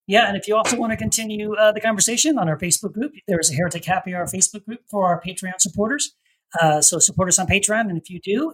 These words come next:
you can jump on over there and join that conversation. We also, um, help support and, uh, more of an open group called Heresy After Hours, which is more of a free-for-all deconstruction sort of conversation about many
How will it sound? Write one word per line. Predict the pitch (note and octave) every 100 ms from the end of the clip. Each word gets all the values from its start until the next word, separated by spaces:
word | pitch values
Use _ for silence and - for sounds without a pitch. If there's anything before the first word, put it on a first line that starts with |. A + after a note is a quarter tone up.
| F3+
you | E3 D#3+ D#3
can | D#3+
jump | E3+ D#3+
on | E3
over | E3 E3
there | F3+ A3 F#3
and | E3+
join | E3 E3+ E3
that | E3 E3 F3+
conversation. | E3+ - B3 C4+ C#4+ _ _ _
We | F#3+
also, | F#3 A3 - A3+ A3 G#3+ -
um, | G3 F#3+ F#3 F3+ -
help | G#3
support | - - - G#3 G#3 G#3
and, | F#3 F#3 F3+ - F#3+
uh, | F3+ E3+ E3 -
more | F#3
of | F3
an | D#3+
open | G#3 A3 A3 G3
group | G3 -
called | F#3 -
Heresy | F#3 F#3 F3+ F3+ -
After | G3 F#3+ E3+ -
Hours, | G3+ - F3+ - - - _ _ _ -
which | F#3
is | G#3+
more | A3 A#3+
of | A#3
a | -
free-for-all | A#3 - G#3+ G#3 G3 G3 D#3+
deconstruction | F#3 F3 - F#3 - F3 E3+ E3+ E3+ -
sort | F3 E3
of | -
conversation | E3+ D3+ E3 - E3
about | D3 D3 -
many | F3+ G3+ F3+